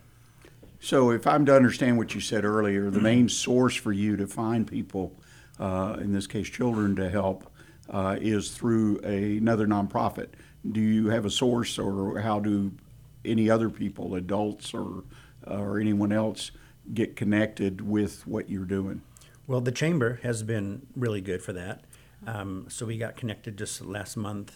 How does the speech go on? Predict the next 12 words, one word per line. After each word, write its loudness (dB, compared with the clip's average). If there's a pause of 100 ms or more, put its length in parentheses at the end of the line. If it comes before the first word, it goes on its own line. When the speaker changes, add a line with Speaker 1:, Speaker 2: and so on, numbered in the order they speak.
Speaker 2:
with -10
the, -10
um, -10 (760)
uh, -12 (280)
and -12
I'm -12
not -12
gonna -10
remember -6
the -12
<laughs> -14
poor, 2